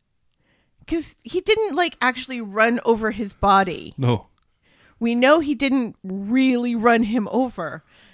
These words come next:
Speaker 1: So all this time it's been like, that must have hurt, but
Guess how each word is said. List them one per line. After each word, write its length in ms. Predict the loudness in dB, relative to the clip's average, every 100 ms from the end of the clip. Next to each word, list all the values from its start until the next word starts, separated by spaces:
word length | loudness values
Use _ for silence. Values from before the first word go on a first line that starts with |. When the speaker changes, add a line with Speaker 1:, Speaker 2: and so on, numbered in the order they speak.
| _
Speaker 1:
So 460 | -2 2 2 2 4
all 140 | 4
this 220 | 4 -2 -6
time 300 | -2 2 2
it's 140 | 0
been 180 | 0 0
like, 320 | 0 -2 -8 -20 _ _ _ _ _ _ _ _ _ _ _ _ _ _ _ _ _ _ _ _ _ _ _ _ _ _ _
that 220 | -4 -2 2
must 220 | 2 2
have 160 | -2
hurt, 300 | 0 0 0 -2 -2
but 260 | 0 -2